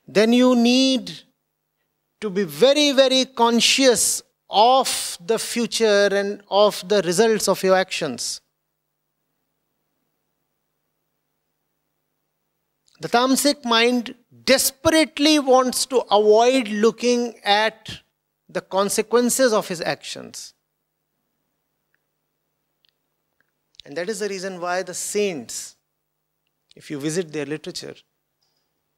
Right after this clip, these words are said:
constantly, repeatedly reminded us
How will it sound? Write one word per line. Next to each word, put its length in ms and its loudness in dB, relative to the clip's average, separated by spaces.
constantly, 720 -2
repeatedly 1160 -8
reminded 960 -2
us 480 -8